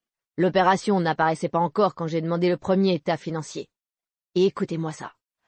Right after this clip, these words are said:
L'argent avait déjà été retiré douze jours avant, puis redéposé six jours plus tard. Ça fait beaucoup de mouvements pour cinquante mille dollars. » « Sous quelle forme ça a été retiré pour finir ? »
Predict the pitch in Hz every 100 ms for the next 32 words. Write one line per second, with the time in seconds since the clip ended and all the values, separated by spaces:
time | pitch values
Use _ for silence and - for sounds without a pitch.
0 | _ _ 180 226 220 160 165 - _ _
1 | _ 190 190 180 226 208 180 180 180 -
2 | 190 190 151 262 277 196 226 196 180 208
3 | - _ _ 208 170 214 240 - 233 233
4 | 208 254 247 254 - 185 170 123 - _
5 | _ _ _ _ _ - 240 240 190 180
6 | 175 165 165 185 254 190 156 180 160 160
7 | 160 151 156 156 135 - _ _ _ _
8 | _ _ _ _ _ _ _ - - 240
9 | - 247 220 254 294 339 302 240 220 214
10 | 208 214 214 233 - 240 240 240 320